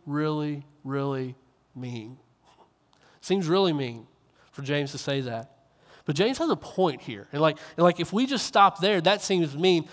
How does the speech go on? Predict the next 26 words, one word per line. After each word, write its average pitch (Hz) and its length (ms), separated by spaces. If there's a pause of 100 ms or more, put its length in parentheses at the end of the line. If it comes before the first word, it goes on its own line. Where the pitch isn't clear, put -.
(180)
But, 160 240
but 160 120
James 214 340
has 233 140
a 160 40
point. 147 340
He's 196 140
gonna 254 160
change 214 360
suffering 165 520 (260)
altogether 170 460
for 139 220
us. 120 100
Verse 220 300
three 196 220
says 151 240
this, 160 200 (280)
"Because 156 360
you 208 160
know 190 280
that 170 160
the 147 80
testing 202 520
of 165 200
your 156 120
faith 147 400